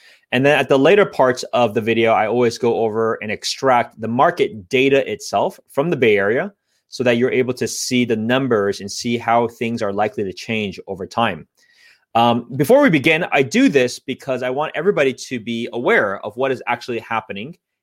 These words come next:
and my thoughts are from someone that does this day in and day out of how this may or may not impact the Bay Area real estate market.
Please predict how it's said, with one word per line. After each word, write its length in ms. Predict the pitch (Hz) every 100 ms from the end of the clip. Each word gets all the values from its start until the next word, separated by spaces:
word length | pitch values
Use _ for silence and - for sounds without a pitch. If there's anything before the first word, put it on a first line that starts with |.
| _ 113
and 200 | 113 113
my 220 | 120 147
thoughts 360 | 151 113 113 113
are 80 |
from 240 | 98 113 107
someone 280 | 117 117 110
that 140 | 98
does 220 | 110 101
this 220 | 104 101 -
day 200 | 107 107
in 120 | 104
and 120 | 92
day 220 | 101 98
out 340 | 92 98 165 - _ _ _ -
of 120 | 107
how 220 | - 123
this 240 | 120 120 120
may 340 | 113 117 - -
or 100 | 110
may 160 | 107
not 260 | 107 143 -
impact 360 | 113 107 104 -
the 40 |
Bay 140 | 101 101
Area 260 | 104 101
real 140 | 110 165
estate 200 | 139 98
market. 380 | 87 - -